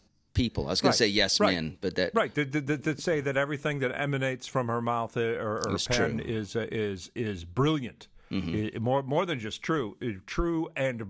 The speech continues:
Speaker 2: brilliant.
Speaker 1: Yeah.
Speaker 2: So that's when she started going off the rails.
Speaker 1: Oh, yeah.
Speaker 2: <laughs>
Speaker 1: Th-, th-, she, she went off. Did you see the tweet? She has a tweet about contrails. That
Speaker 2: I couldn't find that.
Speaker 1: Yeah.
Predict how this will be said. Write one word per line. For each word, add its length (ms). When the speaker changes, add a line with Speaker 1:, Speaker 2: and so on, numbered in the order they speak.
Speaker 2:
brilliant. 520
Speaker 1:
Yeah. 380
Speaker 2:
So 300
that's 380
when 180
she 220
started 580
going 380
off 320
the 100
rails. 640
Speaker 1:
Oh, 140
yeah. 360
Speaker 2:
<laughs> 560
Speaker 1:
Th-, 120
th-, 100
she, 240
she 360
went 140
off. 160
Did 160
you 100
see 220
the 100
tweet? 360
She 100
has 100
a 60
tweet 340
about 380
contrails. 800
That 100
Speaker 2:
I 60
couldn't 260
find 380
that. 300
Speaker 1:
Yeah. 420